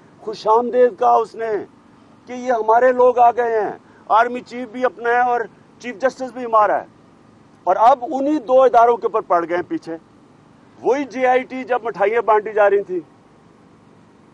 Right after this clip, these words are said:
छोटे मियाँ साहब ने बड़े मियाँ साहब को लड्डू मुंह में डाला जब जेआईटी बनी, बाकी मोटू गैंग खड़ी होके ऐसे, ऐसे, ऐसे करके इशारे कर रही थी। और उसके बाद अब तमाशा आपके सामने है कि उसी जेआईटी को,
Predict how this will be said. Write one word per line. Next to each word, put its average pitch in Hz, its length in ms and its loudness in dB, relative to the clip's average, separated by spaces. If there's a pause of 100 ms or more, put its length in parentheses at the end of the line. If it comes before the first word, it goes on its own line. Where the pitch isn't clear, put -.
(100)
छोटे 214 340 0
मियाँ 214 260 0
साहब 208 320 2
ने 208 80 0
बड़े 190 280 0
मियाँ 202 240 2
साहब 190 240 0
को 190 140 -2
लड्डू 170 300 -2
मुंह 214 180 -6
में 220 100 -2
डाला 202 280 2
जब 180 200 -4
जेआईटी 180 360 -4
बनी, 156 240 -4 (640)
बाकी 208 320 0
मोटू 202 380 -2
गैंग 208 320 0
खड़ी 196 260 -4
होके 196 260 0
ऐसे, 202 280 0
ऐसे, 196 220 -2
ऐसे 190 200 -4
करके 165 300 -4 (320)
इशारे 151 280 -4
कर 233 180 -4
रही 233 120 -8
थी। 156 200 -14 (760)
और 190 160 0 (220)
उसके 240 280 -6
बाद 226 220 2
अब 202 140 -4
तमाशा 190 340 -2
आपके 180 240 -2
सामने 196 400 -4
है 185 140 -4
कि 185 100 -6
उसी 220 400 -10
जेआईटी 170 580 -4
को, 113 280 -8